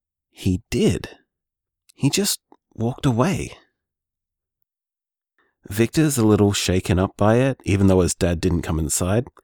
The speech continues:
which is understandable. But he says he feels safe here, so that's good.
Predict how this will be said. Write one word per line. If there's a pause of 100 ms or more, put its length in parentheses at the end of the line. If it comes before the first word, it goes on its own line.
(460)
which
is
understandable. (1160)
But
he
says
he
feels
safe
here,
so (120)
that's
good.